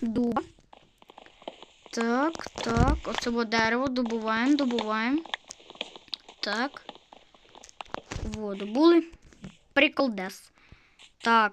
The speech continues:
коротше, і тепер сходимо в, а, нам же ж цього мало буде,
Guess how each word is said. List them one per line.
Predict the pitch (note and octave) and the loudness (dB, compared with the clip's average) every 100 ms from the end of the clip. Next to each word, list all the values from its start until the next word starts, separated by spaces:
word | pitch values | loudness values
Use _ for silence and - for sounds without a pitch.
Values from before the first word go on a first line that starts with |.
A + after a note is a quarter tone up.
| - | -2
коротше, | A3 A3 A#3 A#3 - A3+ A3+ A3+ A3 - | -4 0 0 -2 -6 -4 -2 -2 -4 0
і | D4 F#4 F#4 F4 | 6 8 8 4
тепер | - B3+ D#4 E4+ D#4+ D4 | 0 4 6 6 6 2
сходимо | - - D4 D4+ D4 C#4 C#4 C4+ C4 | 0 -2 4 4 6 4 4 2 0
в, | A#3 A3+ B3 B3+ B3 B3 A#3+ _ _ _ _ _ _ - | -2 0 2 4 2 0 -4 _ _ _ _ _ _ 4
а, | D4 F#4+ E4 A#3+ | 8 10 10 8
нам | C4+ D#4+ | 6 4
же | E4+ | 2
ж | - | 2
цього | A4 A4 | 4 8
мало | A#4 A#4 E4+ C4+ | 10 10 8 4
буде, | B3 A3 G#3 | 2 0 -2